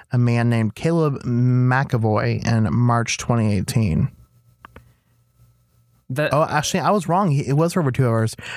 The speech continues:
Speaker 1: Bradford said
Speaker 2: Wow.
Speaker 1: it took him about two hours and thirteen minutes to solve all the puzzles.
Speaker 2: I just can't, I just can't get over the fact that if you are someone that has done something that nobody else in the history of the world has done before, and they give you an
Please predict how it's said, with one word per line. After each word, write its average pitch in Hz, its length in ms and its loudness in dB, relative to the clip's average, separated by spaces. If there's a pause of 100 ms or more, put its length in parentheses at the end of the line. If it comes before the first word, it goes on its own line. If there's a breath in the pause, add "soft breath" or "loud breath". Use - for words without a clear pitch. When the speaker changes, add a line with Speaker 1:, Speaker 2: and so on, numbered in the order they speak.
(160 loud breath)
Speaker 1:
Bradford 147 360 -2
said 147 220 0
Speaker 2:
Wow. 139 140 -2
Speaker 1:
it 92 40 -6
took 147 240 0
him 147 240 0
about 120 320 0
two 160 240 0
hours 143 240 2
and 131 140 0
thirteen 131 300 0
minutes 123 220 0
to 123 60 0
solve 120 260 0
all 117 100 2
the 117 80 -2
puzzles. - 500 -2 (420 loud breath)
Speaker 2:
I 143 80 -2
just 165 180 -2
can't, 185 220 -2 (240)
I 143 100 2
just 170 140 -2
can't - 140 -2
get 151 100 -2
over 143 160 2
the 131 120 -2
fact 117 260 0
that 127 100 0
if 110 200 -4
you 131 440 0 (920 loud breath)
are 127 160 2 (100)
someone 135 460 0
that 110 80 0
has 120 180 2
done 120 220 0
something 123 400 0
that - 120 -2
nobody 127 540 2
else 110 400 -2
in 120 140 0
the 113 40 2
history 117 440 2
of 107 60 0
the 107 60 0
world 104 320 0
has 104 120 -2
done 101 240 2
before, 101 360 -2
and 101 120 2
they 101 80 2
give 101 180 2
you 101 140 2
an 87 100 0